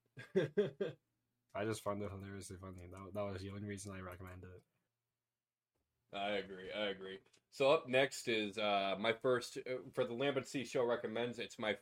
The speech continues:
Speaker 1: first recommendation, which is Skeleton Knight in Another World. Uh, <laughs> you know, this, this anime,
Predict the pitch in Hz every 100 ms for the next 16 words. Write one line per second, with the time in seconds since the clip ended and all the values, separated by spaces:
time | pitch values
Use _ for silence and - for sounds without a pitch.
0 | - 180 196 - 110 104 104 98 92 92
1 | - 107 160 - - - - 107 104 110
2 | 104 101 98 - 147 147 143 151 135 110
3 | 110 - 101 101 98 101 95 98 95 90
4 | 95 - _ _ _ _ _ _ _ -
5 | _ _ _ _ _ _ _ _ _ _
6 | _ _ _ _ - 110 - - 139 117
7 | _ _ _ _ _ _ - 135 127 127
8 | 156 - - _ - 170 160 165 165 151
9 | 147 135 123